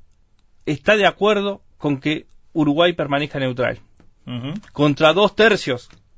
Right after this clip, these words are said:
Speaker 1: que, eh, están de acuerdo con, eh, apoyar a Guaidó, y hay solo un uno por ciento que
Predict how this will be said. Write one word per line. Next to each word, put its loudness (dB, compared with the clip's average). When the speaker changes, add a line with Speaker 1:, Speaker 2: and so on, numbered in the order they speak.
Speaker 1:
que, 0
eh, -4
están -4
de -2
acuerdo -2
con, -4
eh, -6
apoyar -2
a 2
Guaidó, 2
y -2
hay 2
solo -4
un -2
uno 0
por -6
ciento -4
que -4